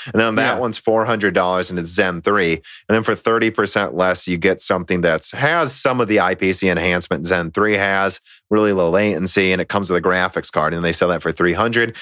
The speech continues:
Speaker 1: And then maybe they will still just have the six-core, you know, um, Zen three, forty-six hundred X for two fifty. And they're like, "Yep, it's fifty dollars cheaper.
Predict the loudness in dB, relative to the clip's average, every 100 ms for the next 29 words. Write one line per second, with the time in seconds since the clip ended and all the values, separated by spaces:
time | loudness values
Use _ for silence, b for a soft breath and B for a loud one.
0 | -2 0 2 2 2 2 2 2 2 2
1 | 0 0 0 0 0 0 -2 0 0 0
2 | 0 2 4 2 2 2 0 -4 _ _
3 | _ -2 2 2 2 0 -4 -10 _ _
4 | _ _ _ _ -2 2 4 4 0 0
5 | 2 4 4 2 0 -6 0 2 2 2
6 | -2 -2 0 2 2 2 0 -4 0 -2
7 | 2 0 0 0 2 2 2 2 0 0
8 | -4 -4 -4 0 2 2 0 0 0 2
9 | 2 0 -2